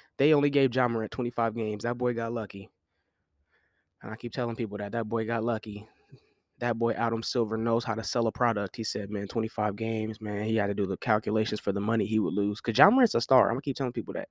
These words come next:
As much as this hood baby shit he's doing, he's a star. He is a star. Um, I like Ja Morant. Um, he just needs to surround himself.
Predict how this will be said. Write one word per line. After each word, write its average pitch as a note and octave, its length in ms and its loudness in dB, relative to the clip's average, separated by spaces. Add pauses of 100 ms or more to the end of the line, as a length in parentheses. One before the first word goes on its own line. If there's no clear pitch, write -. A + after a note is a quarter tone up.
(760)
As - 60 -10
much C3 200 4
as C3 80 2
this C3 180 6
hood C3 280 2
baby C3 280 6
shit B2+ 240 2
he's B2+ 180 2
doing, C3 260 4
he's C3+ 140 4
a G#2 60 2
star. F#2+ 380 2 (760)
He A#2+ 160 2
is A2+ 120 2
a G#2 80 0
star. D#2 400 -2 (1120)
Um, F#2 560 -2 (1120)
I A#2+ 120 6
like A2 240 4
Ja F2+ 120 2
Morant. A#1+ 320 -6 (340)
Um, D#2+ 380 -4
he G#2 120 0
just G2+ 260 0
needs G2 540 0
to D2+ 220 -4
surround F#2 420 2
himself. F2+ 640 0